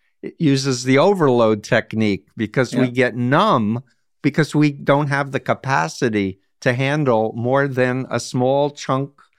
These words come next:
Speaker 1: at a time. And, and, and, and, and people are, are losing the capacity for deep thought because their, their, their attention is getting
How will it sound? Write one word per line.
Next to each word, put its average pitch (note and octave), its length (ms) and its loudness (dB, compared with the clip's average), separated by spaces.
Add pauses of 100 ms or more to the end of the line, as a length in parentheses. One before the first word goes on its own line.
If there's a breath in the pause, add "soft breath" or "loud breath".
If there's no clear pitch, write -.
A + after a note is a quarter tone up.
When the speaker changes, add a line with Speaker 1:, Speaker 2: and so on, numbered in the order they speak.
(240 soft breath)
Speaker 1:
at A#2+ 140 0
a B2+ 80 0
time. G#2+ 680 -2 (520 soft breath)
And, B2 420 -2
and, A#2+ 340 -4
and, A#2+ 340 -6
and, A#2+ 300 -6
and A#2+ 360 -6
people G3+ 400 -4
are, A#2+ 300 -2 (480)
are B2+ 400 0
losing D3+ 680 2
the B2 80 0
capacity C3+ 840 -2
for A2+ 180 -4
deep C#3 400 -2
thought D#3+ 640 -4 (340)
because B2 560 -2 (840)
their, C3+ 260 2
their, C3 340 2
their C3+ 240 2
attention D3 680 0
is G#2 200 -2
getting B2 600 0